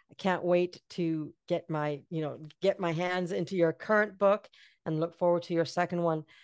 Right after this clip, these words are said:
I wanna thank you for taking time out of your day to share your story with us and with our listeners, and, and,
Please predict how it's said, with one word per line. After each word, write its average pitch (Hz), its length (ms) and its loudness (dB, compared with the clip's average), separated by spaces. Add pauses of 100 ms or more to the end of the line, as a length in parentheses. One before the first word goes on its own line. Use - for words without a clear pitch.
(400)
I 208 80 2
wanna 320 200 -2
thank 190 320 2
you 202 40 -2
for 180 120 -6
taking 165 300 0
time 160 300 0
out 160 120 0
of 143 100 -4
your 156 100 0
day 151 340 0
to 147 120 -10
share 226 260 0
your 190 120 0
story 147 320 -2
with 156 200 -2
us 147 160 -6
and 185 220 -2
with 196 120 -6
our 165 120 2
listeners, 170 400 -4 (640)
and, 190 440 2 (280)
and, 180 320 -4